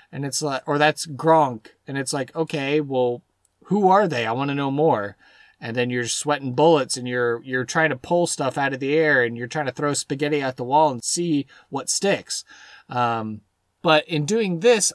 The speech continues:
I'm trying to help out the community. I'm just saying, "Hey,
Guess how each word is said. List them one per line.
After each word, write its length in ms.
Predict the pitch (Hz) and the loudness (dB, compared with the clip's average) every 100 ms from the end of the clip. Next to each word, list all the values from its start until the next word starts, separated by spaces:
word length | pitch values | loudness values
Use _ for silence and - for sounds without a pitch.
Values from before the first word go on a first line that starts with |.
| - | -4
I'm 260 | 180 254 | -2 -2
trying 280 | 240 196 175 | 0 -2 0
to 60 | 160 | 0
help 240 | 151 160 | 0 2
out 160 | 156 147 | 2 2
the 80 | 135 | 0
community. 560 | - 151 190 196 208 185 | -8 -4 -4 -4 -4 -4
I'm 200 | 156 175 | -4 -2
just 200 | 165 - | -2 -2
saying, 480 | 160 147 139 139 127 _ _ _ - | -2 -2 -2 -4 -8 _ _ _ -2
"Hey, 400 | 233 170 104 | 2 2 0